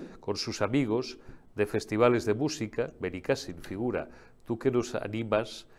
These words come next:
dentro de toda la pléyade de dirigentes globalistas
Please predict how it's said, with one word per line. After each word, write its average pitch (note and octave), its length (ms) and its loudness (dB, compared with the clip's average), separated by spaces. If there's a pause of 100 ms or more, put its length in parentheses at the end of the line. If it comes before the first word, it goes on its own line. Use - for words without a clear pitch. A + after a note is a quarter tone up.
(240)
dentro G#2 420 0
de G#2 240 6
toda G#2 320 2
la G2 220 4
pléyade G#2 500 4
de G2 140 0
dirigentes G2 720 -2
globalistas G#2 880 2